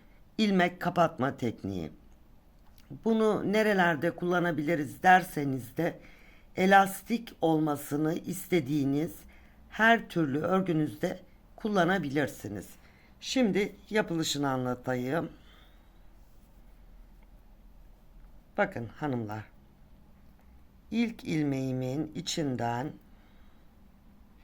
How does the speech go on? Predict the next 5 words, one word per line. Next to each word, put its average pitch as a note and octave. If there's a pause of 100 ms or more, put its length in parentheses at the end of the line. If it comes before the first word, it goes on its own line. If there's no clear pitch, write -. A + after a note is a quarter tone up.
(1800)
diğerini C#3 (2000)
çıkarıp D3+ (2250)
örüyorum. A2 (3250)
Bunu A3
yine E3